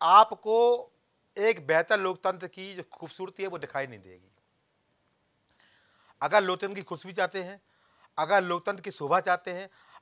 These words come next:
अगर लोकतंत्र को बेहतर रूप से देखना चाहते हैं तो विपक्ष और सत्ता पक्ष दोनों का मजबूत होना जरूरी है।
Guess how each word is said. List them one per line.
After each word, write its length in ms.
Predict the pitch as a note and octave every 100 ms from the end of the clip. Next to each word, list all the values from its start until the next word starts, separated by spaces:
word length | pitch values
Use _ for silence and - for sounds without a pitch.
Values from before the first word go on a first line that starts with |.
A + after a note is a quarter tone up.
| -
अगर 300 | D3+ F#3+ A3
लोकतंत्र 420 | F3 F3 - G#3
को 120 | G3 G3+
बेहतर 340 | C3+ D3 G#3
रूप 140 | F3 F3
से 100 | F3+
देखना 260 | D#3+ D#3+
चाहते 340 | F3 D3+ C#3+ F#3
हैं 80 |
तो 120 | F3+ F3+
विपक्ष 360 | B2+ - F3+
और 320 | - D#3+ D#3+ -
सत्ता 320 | - D3 D#3
पक्ष 200 | E3 -
दोनों 220 | C3+ C3+
का 80 | D3+
मजबूत 200 | B2+ C3
होना 160 | B2+ B2
जरूरी 340 | A2 A#2+ C#3
है। 160 | D#3